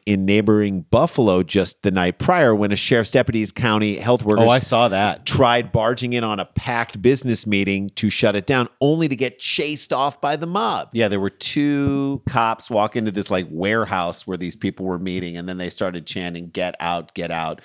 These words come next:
Speaker 1: And then
Speaker 2: And
Speaker 1: they
Speaker 2: they're like,
Speaker 1: chased
Speaker 2: "Take
Speaker 1: them
Speaker 2: your
Speaker 1: out of there.
Speaker 2: bitch-ass communism out here." It's like, communism, really?
Speaker 1: Uh, it's not
Speaker 2: They're trying to
Speaker 1: communism.
Speaker 2: protect you from your own selves. But
Speaker 1: But feel free to get covid.
Speaker 2: But Buffalo is the kind of town where, like,
Speaker 1: Just
Speaker 2: they, they
Speaker 1: given it
Speaker 2: chased Uber off in Buffalo
Speaker 1: Right.
Speaker 2: the first time around.
Speaker 1: Because I guess they figured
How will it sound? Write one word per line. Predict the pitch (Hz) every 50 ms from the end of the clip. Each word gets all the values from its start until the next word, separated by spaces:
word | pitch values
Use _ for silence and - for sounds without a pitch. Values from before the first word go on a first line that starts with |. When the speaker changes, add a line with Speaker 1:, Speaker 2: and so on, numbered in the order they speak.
| - - -
Speaker 1:
And | 90 90 90
then | 90
Speaker 2:
And | 87 90
Speaker 1:
they |
Speaker 2:
they're | 92 90
like, | 87 -
Speaker 1:
chased | - 123 104 101
Speaker 2:
"Take | 104 98
Speaker 1:
them | 104
Speaker 2:
your | 101 98
Speaker 1:
out | 95 82 76
of | 67
there. | - 104 101
Speaker 2:
bitch-ass | - - 101 92 90 87 -
communism | - - 101 90 90 92 90 87 87 87 85 90 85
out | 82 85 87 82
here." | 85 82
It's | 82 82 -
like, | 101 95 -
communism, | - 156 131 151 285 359 349 370 359 370 349 320
really? | 254 143 156 175 180 190
Speaker 1:
Uh, | 285 294 277
it's | 285 - -
not | 147 123
Speaker 2:
They're | - - 156 170
trying | - - 196 208
to | 220
Speaker 1:
communism. | -
Speaker 2:
protect | 208 170 - - 151 143 - -
you | - 147 143
from | - 139 127 120
your | 117 113 110
own | 107 113 107
selves. | - - 110 90 85 -
But | - 123 123 110 - _ - - - _ _
Speaker 1:
But | - 143 139
feel | - - 196 196
free | 196 - 202 190
to | 170
get | 156 156 143 -
covid. | - 127 95 76 - 113 -
Speaker 2:
But | 139 131 127 -
Buffalo | 160 156 170 - 180 151 139 127 127
is | 123 120 110 104
the | - 107
kind | - - 110 107 104
of | 98
town | - 107 92 92 90 90
where, | 90 90
like, | 87 87 85 82 - - - -
Speaker 1:
Just | - - 170 - 208 -
Speaker 2:
they, | 214 214
they | 175
Speaker 1:
given | 208 196
it | 208 208
Speaker 2:
chased | 214 208 - - - -
Uber | 135 156 151 135 127 113
off | 101 90 85 82 - -
in | 92 92
Buffalo | 87 98 90 - - 92 85 80 78
Speaker 1:
Right. | 92 113 113 95
Speaker 2:
the | 80 -
first | 135 127 113 - -
time | 123 104 95 92
around. | 90 87 87 80 71
Speaker 1:
Because | - 123 - 156 131 139
I | 143
guess | 123 147 151 143 -
they | 165 135
figured | - 143 123 127 120